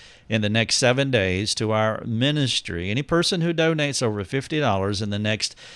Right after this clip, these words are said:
seven days to up to midnight, May tenth, I'm gonna give them one of my books. I'm gonna autograph the book. You can choose one of the three books. I will autograph it. Now, if you want to give it to someone else,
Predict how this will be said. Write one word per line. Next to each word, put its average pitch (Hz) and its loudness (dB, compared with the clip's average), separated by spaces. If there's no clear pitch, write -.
seven 156 4
days 98 2
to - -2
up 107 0
to 117 0
midnight, 127 0
May 123 2
tenth, 92 -2
I'm 110 0
gonna 113 0
give 117 2
them 101 0
one 110 0
of 110 2
my 104 2
books. 95 -2
I'm 101 -6
gonna 95 -2
autograph 135 2
the 113 0
book. 156 4
You 113 -2
can 92 -4
choose 131 0
one 120 0
of 104 0
the 95 -6
three 117 2
books. 143 2
I 95 -2
will 113 4
autograph 120 2
it. 143 0
Now, 120 4
if 113 -2
you 127 2
want 127 2
to 123 0
give 139 4
it 131 -2
to 117 0
someone 135 4
else, 208 2